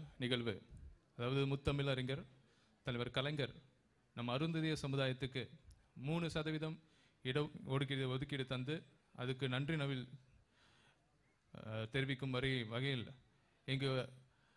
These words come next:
வருகை புரிந்திருக்கும் எங்கள் இளைஞரணி செயலாளரே, எங்களுக்கு மிகவும் ஊக்கமாக இருந்து இந்த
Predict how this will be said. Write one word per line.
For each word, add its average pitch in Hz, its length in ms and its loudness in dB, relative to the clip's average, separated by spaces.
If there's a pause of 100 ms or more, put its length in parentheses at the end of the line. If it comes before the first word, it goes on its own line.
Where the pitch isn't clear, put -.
(140)
வருகை 147 340 2
புரிந்திருக்கும் 135 580 2 (720)
எங்கள் 131 240 2
இளைஞரணி 143 420 2
செயலாளரே, 120 640 2 (2000)
எங்களுக்கு 131 580 2 (1500)
மிகவும் 165 580 4
ஊக்கமாக 147 460 2 (140)
இருந்து 131 380 0 (1200)
இந்த 139 200 0